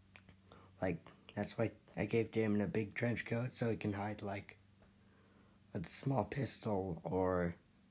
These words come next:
a, like, some medical supplies that he stole. You can also store la-, larger items on a ship, and people will not be able to find them. So that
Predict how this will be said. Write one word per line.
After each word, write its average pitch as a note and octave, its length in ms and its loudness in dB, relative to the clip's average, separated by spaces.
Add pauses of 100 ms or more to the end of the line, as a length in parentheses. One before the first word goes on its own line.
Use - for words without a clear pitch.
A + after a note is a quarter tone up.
(1160)
a, F#2 320 2 (140)
like, F#2 160 0
some A2 240 0
medical G#2+ 380 4
supplies E2+ 540 2
that D#2 180 -2
he E2 60 2
stole. D#2 440 -4 (500)
You E2+ 80 -4
can F2 160 -2
also E2+ 460 2 (1500)
store G#2 480 2 (240)
la-, A2+ 280 0 (180)
larger A2 480 4
items F#2+ 520 2 (100)
on D#2+ 140 2
a D#2+ 100 -2
ship, - 420 -2 (880)
and E2+ 120 -2
people - 300 -2
will D#2+ 160 0
not D#2 100 -6
be - 120 -12
able - 100 -8
to - 60 -6
find F2+ 280 2
them. D#3 140 -6 (1160)
So - 260 8
that F3 420 6